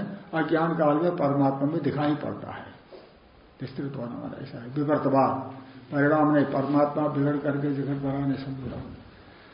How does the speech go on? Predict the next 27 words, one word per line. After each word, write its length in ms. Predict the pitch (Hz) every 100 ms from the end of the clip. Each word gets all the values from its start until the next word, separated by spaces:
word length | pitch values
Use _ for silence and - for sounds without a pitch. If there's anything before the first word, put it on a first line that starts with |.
| - - -
जैसा 240 | 170 185
दूध 380 | 135 151 170 170
का 60 |
दही 300 | 160 147 151
बनना 260 | 147 147 151
होता 260 | 127 120 127
है, 140 | 143
बिगड़ 260 | 151 156 151
करके 280 | 147 117
होता 240 | 107 - 101
है, 240 | 95 98 - - - - - - - - - - - -
वो 60 | 135
दूधावस्था 760 | 120 139 139 147 143 - 147
को 100 | 139
परित्याग 560 | - 135 117 147 139 127
करके 220 | 139 127
दधी 300 | 131 127 143
अवस्था 320 | 131 117 -
में 160 | 127 131
पहुंचता 380 | 123 120 - 117
है, 280 | 117 113 - - - - - - - -
उसको 180 | - 185
परिणाम 540 | - 156 156 180 185
कहा 140 | 127 117
जाता 320 | 107 104 95
है। 220 | - 101 - - _ _ - - - - - - -
और 320 | 131 123 -